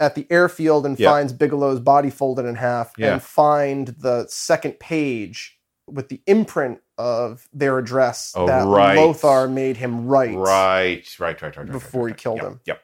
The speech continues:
Speaker 2: I got that. Okay, so,
Speaker 1: They don't know
Speaker 2: okay.
Speaker 1: anything when they show up to the house.
Speaker 2: Yeah.
Speaker 1: They just know who they are. You know, they're the F B I. They've done some research. Who lives there?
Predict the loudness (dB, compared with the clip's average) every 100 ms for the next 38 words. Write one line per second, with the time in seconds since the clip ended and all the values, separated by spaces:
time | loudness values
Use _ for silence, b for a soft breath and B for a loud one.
0 | -12 -10 -8 -8 -12 _ -4 -2 -8 -10
1 | -10 2 4 6 4 0 2 6 8 8
2 | 8 8 6 4 2 0 -2 -4 0 0
3 | 0 -4 -2 -2 -6 -8 -6 0 0 0
4 | 0 0 0 -2 2 4 2 0 -6 -12
5 | -12 -10 -8 -6 -6 -6 -6 -4 -6 -8
6 | -12 -14 -14 -16 -12 -12 -10 -8 -6 -6
7 | -6 -8 -8